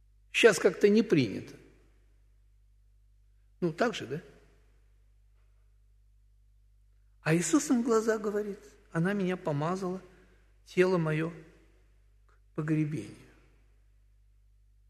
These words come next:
И это тоже Евангелие. Это тоже Евангелие. Друзья мои, э, они должны понять, что Бог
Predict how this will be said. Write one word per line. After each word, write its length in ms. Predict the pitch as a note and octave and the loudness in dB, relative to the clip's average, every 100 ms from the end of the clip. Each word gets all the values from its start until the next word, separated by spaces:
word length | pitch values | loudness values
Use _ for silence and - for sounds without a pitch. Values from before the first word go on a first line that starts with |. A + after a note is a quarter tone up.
| _ _ _ _ - | _ _ _ _ 2
И 80 | A3+ | 8
это 280 | G#3+ A3 | 8 6
тоже 360 | F3+ B3+ B3+ A3 | -2 0 0 0
Евангелие. 680 | G#3+ F3+ D3 A2 G2+ - - - - _ _ _ _ _ _ _ _ _ _ _ _ _ - | 0 0 -2 -4 -10 -14 -20 -20 -20 _ _ _ _ _ _ _ _ _ _ _ _ _ 2
Это 220 | F#3 F#3+ | 4 4
тоже 320 | A#3 C#4 A#3+ | 2 2 4
Евангелие. 840 | A#3 G3 A3 G#3+ D#3 B2+ A2 A#2 - - _ _ _ _ _ - | 2 2 4 4 2 -2 -4 -8 -16 -20 _ _ _ _ _ -6
Друзья 340 | F3 E3 A3 | -4 0 0
мои, 240 | F#3 A#2+ G#2+ - - - _ _ _ _ _ _ | -2 -4 -10 -16 -20 -20 _ _ _ _ _ _
э, 440 | G3 F3+ F3+ F3 - - | 0 4 4 2 -4 -8
они 220 | F3 F#3+ A#3 | 0 2 4
должны 300 | A3+ A3 A3+ | 2 2 0
понять, 500 | G#3+ A3 A#3+ D#3 - - - - _ _ _ | 0 2 2 0 -6 -14 -20 -20 _ _ _
что 300 | - - G#3+ | -6 2 4
Бог 600 | E3+ F3+ C#4+ B3 D3+ - | 4 4 6 8 6 2